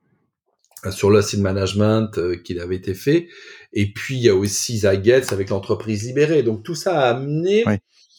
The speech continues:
Speaker 1: de se dire, mais finalement, euh, n'avons-nous pas d'autres modèles de management à mettre en œuvre, même si, euh, la notion d'innovation mana-, managériale définie comme ça,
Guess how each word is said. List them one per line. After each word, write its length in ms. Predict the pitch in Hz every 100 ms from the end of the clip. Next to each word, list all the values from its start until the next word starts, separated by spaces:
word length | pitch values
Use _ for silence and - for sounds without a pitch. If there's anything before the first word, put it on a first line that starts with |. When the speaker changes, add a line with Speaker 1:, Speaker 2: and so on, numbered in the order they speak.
| _ -
Speaker 1:
de 100 | 127
se 60 | 147
dire, 120 | 185
mais 140 | 160
finalement, 1080 | 151 - 208 170 143 127 117 110 151 214 - _ _ _ _ _ _ _ _ _ _ -
euh, 920 | 107 104 101 98 92 90 92 92 98 131
n'avons-nous 540 | 151 156 165 160 151
pas 200 | - 170
d'autres 800 | 147 127 151 175 - - 139 131
modèles 720 | 131 151 160 139 131 139 135
de 100 | 120
management 840 | 117 117 117 113 104 110 107 123 - -
à 140 | 104
mettre 360 | 107 113 117 104
en 140 | 107
œuvre, 220 | 131 127
même 240 | 143 165 165
si, 580 | - - 180 185 160 _ _ _ _ _ _ -
euh, 480 | 104 98 95 90 90
la 100 | 107
notion 380 | 123 120 - 123
d'innovation 800 | 120 123 120 117 - 127 120 113 -
mana-, 440 | 101 110 110 98
managériale 580 | 104 110 107 120 107 101
définie 460 | 113 - 113 113
comme 180 | 104 101
ça, 540 | 101 139 147 170 151